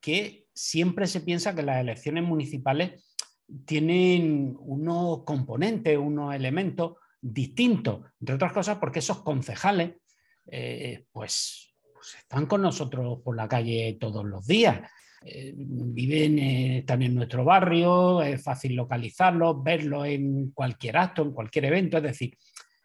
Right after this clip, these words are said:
siempre existe una relación distinta con los concejales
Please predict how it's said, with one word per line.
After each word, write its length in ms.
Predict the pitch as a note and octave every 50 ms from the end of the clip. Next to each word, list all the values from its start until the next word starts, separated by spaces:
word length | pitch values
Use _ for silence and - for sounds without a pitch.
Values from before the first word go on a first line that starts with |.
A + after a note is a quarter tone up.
| _ _ _ _ _ - - _
siempre 420 | - - - - F#3+ G3 F#3+ G3+ A3+
existe 280 | A3+ - G#3+ - -
una 160 | G3+ F#3+ F3+ D#3+
relación 440 | D#3 D#3+ C#3+ C3+ - - F#3 E3
distinta 440 | D#3 C#3 C3+ - E3 D#3 C3+ D#3 C3+
con 160 | C3 D3 C#3
los 120 | C3+ B2 -
concejales 680 | - D#3+ D#3 C#3 C3+ B2+ - C3 B2+ C#3+ C#3+ C3+